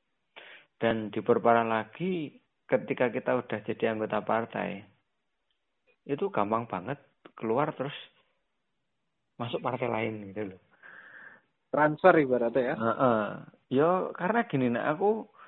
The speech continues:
Speaker 1: partai itu bagiku wis kaya ideologi lah. Katakan
Speaker 2: Iya,
Speaker 1: aku
Speaker 2: betul.
Speaker 1: wis, wis partai pisang. Wis mari mati aku melu, melu partai pisang. Karena kan partai itu ada landasan dasarnya yang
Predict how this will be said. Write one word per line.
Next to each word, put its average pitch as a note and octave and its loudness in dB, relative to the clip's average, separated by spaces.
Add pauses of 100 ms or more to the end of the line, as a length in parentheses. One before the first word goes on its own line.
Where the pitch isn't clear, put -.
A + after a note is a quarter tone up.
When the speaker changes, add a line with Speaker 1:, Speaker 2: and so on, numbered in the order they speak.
(1000)
Speaker 1:
partai D#3+ -2
itu G3+ -2
bagiku A2+ -4
wis F#3 -6
kaya D3+ 2
ideologi G#2+ -4
lah. F#2 -8 (840)
Katakan D3+ 2
Speaker 2:
Iya, C3+ 6
Speaker 1:
aku C#3+ 2
Speaker 2:
betul. B2+ 4
Speaker 1:
wis, D3 -2 (160)
wis A2+ -2
partai G#2+ 4
pisang. G2+ 0 (800)
Wis F#2+ -12
mari A#2 4
mati B2+ 0
aku F3+ -2
melu, G#2+ -2 (260)
melu G#2 -8
partai G#2 -4
pisang. G2 -10 (1120)
Karena B2+ -4
kan G3+ -2 (280)
partai E3 2
itu A#3+ -2
ada F#3 0
landasan G2 -2
dasarnya G2 -8
yang F#2 -6